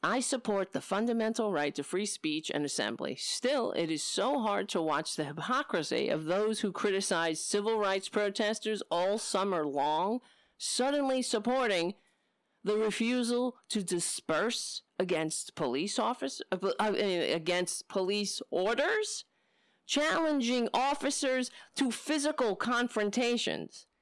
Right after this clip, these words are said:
and calling them the worst things im-, imaginable, and purposefully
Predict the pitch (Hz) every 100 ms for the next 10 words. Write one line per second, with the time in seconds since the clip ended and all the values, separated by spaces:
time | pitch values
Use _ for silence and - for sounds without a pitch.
0 | _ _ _ - 160 180 240 233 247 240
1 | 226 196 170 160 202 262 294 - - -
2 | - 233 226 196 143 185 165 - 196 190
3 | 185 220 208 180 156 135 131 - 180 175
4 | 170 156 - - 440 - 180 - - 131
5 | 117 180